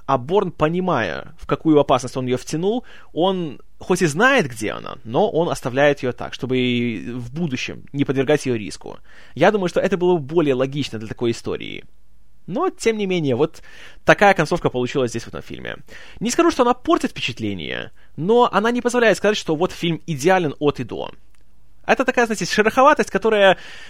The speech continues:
все-таки говорит, что, ну да, все-таки без клише не обошлись. Увы. Но это ни в коем случае не значит, что фильм не является прекрасным, и что это не один из лучших представителей своего жанра, и что это не один из самых влиятельных фильмов последнего десятилетия.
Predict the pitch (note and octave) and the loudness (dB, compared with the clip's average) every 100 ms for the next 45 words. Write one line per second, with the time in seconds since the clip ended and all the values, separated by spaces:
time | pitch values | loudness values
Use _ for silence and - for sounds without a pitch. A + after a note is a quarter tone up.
0 | - - - - - - C4 B3 A#3 A3 | -16 -16 -16 -18 -4 2 4 6 6 6
1 | - G#3 F#3 A#2 - C#4 C4 - G3 G#3 | 4 4 4 2 -2 4 4 4 0 -2
2 | B2+ C3 A3 - A#3+ - B3+ F3+ A#2 A#2 | -6 -2 -2 0 0 2 2 4 2 0
3 | C2 G1+ - - - - - F#3 C#3 - | -8 -12 -12 -14 -16 -16 -4 -2 0 -2
4 | - - - - C#3+ G3+ G3+ F3 D3 - | -8 -18 -16 -6 2 6 8 6 4 4
5 | F#3 G#3+ G#3+ A#3+ A3+ G#3 F#3+ G3+ A#3 F3+ | 2 4 2 4 2 0 -2 2 2 0
6 | - - F3+ F3 E3+ G#3 F3 C#3+ F3 F3 | -4 0 2 4 4 2 -2 -2 0 2
7 | F#3 F3 D3 C3+ D3 B2+ A2 G2 C#2 - | 6 6 6 2 0 2 0 -2 -8 -14
8 | - - - C#3+ C#3 - D#3+ D3+ C#3+ D#3+ | -16 -8 0 2 2 2 0 0 2 2
9 | D#3 D#3+ D3 D#3 - - C3+ D3 C#3+ - | 2 -2 -2 -2 -4 -6 -4 -4 -4 -2
10 | C3 B2 G#2 C2+ - - - - - B2+ | 0 0 -2 -4 -10 -10 -16 -14 -6 0
11 | E3 D3+ C#3 D3 D3 C#3+ D#3 C#3+ B2 C3+ | 2 2 4 2 2 0 2 0 -4 -2
12 | D3 D3 - D#2 G2 C3+ D#3+ A#2 - A#2+ | 6 6 6 -4 -6 -4 -2 -4 -6 -6
13 | C3+ B2+ A2 A2+ - G#2 B1 - A#1 G1+ | -2 -2 -4 -6 -8 -8 -8 -10 -10 -10